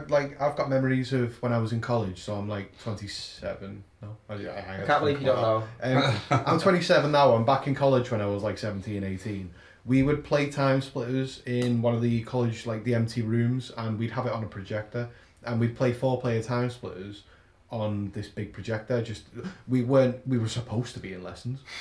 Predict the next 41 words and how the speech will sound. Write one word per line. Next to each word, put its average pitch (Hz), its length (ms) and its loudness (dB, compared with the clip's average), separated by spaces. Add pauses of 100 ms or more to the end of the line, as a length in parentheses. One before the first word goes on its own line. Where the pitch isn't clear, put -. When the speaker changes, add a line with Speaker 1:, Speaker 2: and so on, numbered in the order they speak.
Speaker 1:
but 120 140 4 (380)
Speaker 2:
<laughs> - 280 -10
Speaker 1:
Time 151 320 0
Splitters 135 360 -6
was 120 140 -4
much 127 340 -2
more 139 180 0
important. 123 480 0 (360)
But - 140 -4
playing 175 260 6
that 151 160 0
game, 104 500 2 (380)
it, 127 180 -6
it's 139 240 -10
just 135 180 -6
amazing. 117 500 -2
Like, 139 140 0
so 120 300 2
me 156 260 2
replaying 156 520 2
it 92 100 -8
now, 113 380 -4 (300)
like, 156 200 -2
all 175 220 8
the 170 40 2
humour, 165 520 0
like, 139 180 0
the, - 120 -8 (420)
the, 135 100 -4
the, 147 180 -8
the 151 220 -2
actual 156 280 -2
story's 143 420 0
got - 120 -8
loads 110 320 -2
of 113 120 -6
humour. 117 440 0
It's 92 140 -10
a 104 80 -4
very 120 220 0
funny 113 600 -2